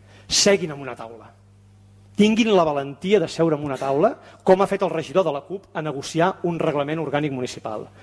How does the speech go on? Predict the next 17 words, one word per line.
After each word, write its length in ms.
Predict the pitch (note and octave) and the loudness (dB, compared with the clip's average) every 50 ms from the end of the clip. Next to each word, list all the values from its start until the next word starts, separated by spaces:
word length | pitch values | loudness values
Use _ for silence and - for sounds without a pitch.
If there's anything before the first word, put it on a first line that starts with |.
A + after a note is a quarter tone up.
| - - - - - - | -20 -20 -20 -18 -12 -6
Seguin 460 | - - - - A#3+ A#3 B3+ A#3 G#3+ | -2 0 4 4 4 4 2 -2 -4
en 80 | G3 G3+ | -2 -2
una 140 | G3 F3+ - | -2 0 2
taula 220 | F#3 F#3 G#3+ A3+ G3+ | 4 6 6 6 4
a 20 | |
negociar 320 | F3+ D#3 D#3 - - F3+ F#3+ | 2 0 -4 -4 -4 -4 -2
un 80 | F3+ | 0
pressupost, 480 | G3 F#3 - D#3+ - D#3+ D3+ C#3 - - | -2 -2 -2 -2 0 2 2 2 0 -2
que 140 | - D#3+ D3+ | -2 2 4
no 80 | F3+ G3+ | 6 6
ho 80 | G#3 | 6
van 160 | G#3 G3+ F#3+ | 4 2 -2
fer. 300 | E3 - - D#3+ D3 B2+ - - - - - - - | -2 -2 0 2 2 2 0 -4 -14 -20 -20 -14 -10
No 300 | F3 E3+ F3+ G#3 A#3 B3 | -4 2 6 8 10 10
ho 80 | A#3 G#3 | 10 8
van 240 | F#3+ G3+ G3 G3 F#3 | 6 4 4 2 -4
fer. 300 | - - F#3 F3 D3 | -2 2 4 4 4